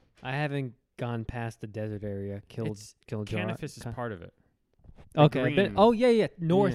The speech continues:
Speaker 2: Yeah.
Speaker 1: north, wait, northeast.
Speaker 2: Yeah.
Speaker 1: Yes.
Speaker 2: It's all, Mortania is that region.
Speaker 1: Okay.
Speaker 2: And what he did was he locked himself in Mortania, and he could only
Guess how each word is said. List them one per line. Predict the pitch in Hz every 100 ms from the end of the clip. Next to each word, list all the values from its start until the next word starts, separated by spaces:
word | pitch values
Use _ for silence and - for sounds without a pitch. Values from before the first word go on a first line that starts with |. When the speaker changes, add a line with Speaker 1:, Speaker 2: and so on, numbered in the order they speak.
| 104 165
Speaker 2:
Yeah. |
Speaker 1:
north, | 151 170 165 -
wait, | 117 -
northeast. | 135 143 131 127
Speaker 2:
Yeah. | 123 107 92 -
Speaker 1:
Yes. | 135 117 - - - -
Speaker 2:
It's | 143 -
all, | 151 160 156 147 -
Mortania | 151 160 151 170 175 156
is |
that | 127 117
region. | 110 123 101 90
Speaker 1:
Okay. | 135 117 101 _ _ -
Speaker 2:
And | 131 135
what | 151
he | 139
did | 120 147 143
was | 135 123 -
he | 139 135 123 _ -
locked | 117 139 151
himself | 139 123 - 117 110 _ _ _ _ _ -
in | 139 147
Mortania, | 139 127 - 131 123 101 92 - _ _ _
and | 120 117
he | 127
could | 123 -
only | 131 131 131 123 117